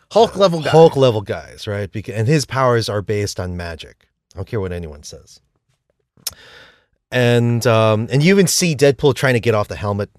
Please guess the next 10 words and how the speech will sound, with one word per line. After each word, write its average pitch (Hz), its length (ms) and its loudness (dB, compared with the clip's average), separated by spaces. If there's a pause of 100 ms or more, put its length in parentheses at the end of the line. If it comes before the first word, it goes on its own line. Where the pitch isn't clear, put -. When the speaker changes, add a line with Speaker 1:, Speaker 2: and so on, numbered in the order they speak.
(260)
Speaker 2:
in 147 260 2
Spider-Man 127 720 0
fashion. 95 440 -8 (500)
<laughs> - 60 -8 (760)
Speaker 1:
Yes, 139 240 -8
yes, 139 180 -6
indeed. 175 200 -2
Speaker 2:
Right? 127 260 0
So, 139 420 6 (360)
um, 123 720 2